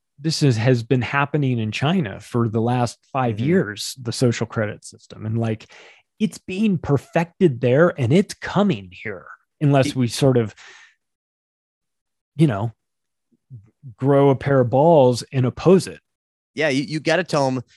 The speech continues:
Speaker 2: it's all bullshit. Al Gore, he, he, this guy is
Speaker 1: Oh,
Speaker 2: taking,
Speaker 1: God.
Speaker 2: he's taking private jets,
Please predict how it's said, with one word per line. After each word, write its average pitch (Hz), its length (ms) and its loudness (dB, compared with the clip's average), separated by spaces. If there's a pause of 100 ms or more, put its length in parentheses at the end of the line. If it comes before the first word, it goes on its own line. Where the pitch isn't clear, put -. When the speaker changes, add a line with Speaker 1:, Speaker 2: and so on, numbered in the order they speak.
(120)
Speaker 2:
it's - 240 -12
all 131 180 2
bullshit. 113 640 -4 (360)
Al 135 180 2
Gore, 123 380 0
he, 120 340 -6 (440)
he, 147 200 -2
this 143 260 -6
guy 151 180 0
is 120 220 -2
Speaker 1:
Oh, 117 60 -10
Speaker 2:
taking, 147 300 0
Speaker 1:
God. 139 140 -6 (200)
Speaker 2:
he's 170 260 -4
taking 165 320 0
private 143 540 -4
jets, 113 480 -8